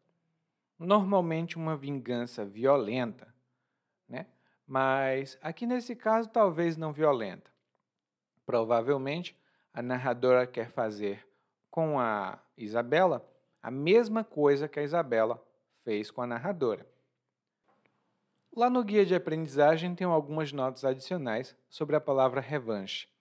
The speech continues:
mas aqui é uma vingança que a narradora quer. E a vingança dela é justamente isso. A Isabela está agora com o ex-namorado,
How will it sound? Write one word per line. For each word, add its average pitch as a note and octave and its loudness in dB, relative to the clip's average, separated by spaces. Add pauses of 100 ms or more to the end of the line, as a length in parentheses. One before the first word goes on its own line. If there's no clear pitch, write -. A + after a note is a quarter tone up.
(420)
mas D3+ -2
aqui C4 -4 (280)
é F3 -6
uma F#3 0
vingança A#2+ -6 (140)
que - -16
a G2 -6
narradora G#2 -2
quer. E2 -10 (2500)
E E3 2
a D3 6
vingança C#3 -4
dela C#3+ 4
é C3+ -4
justamente C#3 -4
isso. D3+ 0 (840)
A G#2+ 0
Isabela B2+ 4 (380)
está C#3 4
agora A#2+ 4
com C#3+ -2 (120)
o A2+ -4 (1300)
ex-namorado, A3+ 2